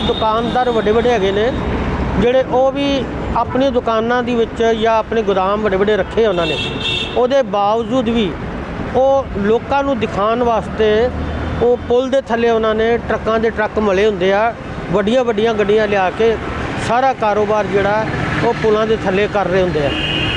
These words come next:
ਤਾਂ ਸੋ ਸਰਕਾਰ ਗਾੜੀ ਬੇਨਤੀ ਕੀਤੀ ਜਾਂਦੀ, ਕਾਰਪੋਰੇਸ਼ਨ ਗਾੜੀ ਵੀ ਬੇਨਤੀ ਕੀਤੀ ਜਾਂਦੀ ਹੈ ਕਿ ਜਿਹੜੇ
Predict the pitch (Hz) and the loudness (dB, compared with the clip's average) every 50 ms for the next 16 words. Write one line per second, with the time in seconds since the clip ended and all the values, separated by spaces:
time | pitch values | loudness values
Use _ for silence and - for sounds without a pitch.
0 | - - - - 262 262 - - 240 240 247 262 269 269 254 - - - - - | -2 -2 0 0 0 0 0 0 2 2 4 2 2 0 -2 -6 -8 -10 -6 -4
1 | 214 208 180 - 202 202 202 214 214 208 220 233 233 247 240 202 208 202 190 - | -4 -4 -2 0 0 0 0 0 0 0 0 0 0 -2 0 0 0 0 0 -2
2 | 220 214 - 214 - - 220 208 214 214 214 208 254 247 240 214 202 190 190 208 | -4 -4 -4 -4 -4 -2 -2 0 0 0 0 -2 -2 -2 0 0 0 -2 -2 -4
3 | 202 - 196 202 196 208 196 208 208 208 220 196 202 190 175 - 190 - 190 180 | -4 -2 0 2 2 2 0 0 -2 -2 0 0 0 0 0 -2 -4 -4 -4 -4
4 | - 196 185 190 185 180 180 190 190 185 185 208 254 294 - - - - - - | -2 -2 0 0 0 0 2 2 2 2 4 2 2 0 -2 -6 -8 -10 -8 -4
5 | - 233 226 180 202 226 226 247 247 | -2 -2 -2 0 0 2 2 2 2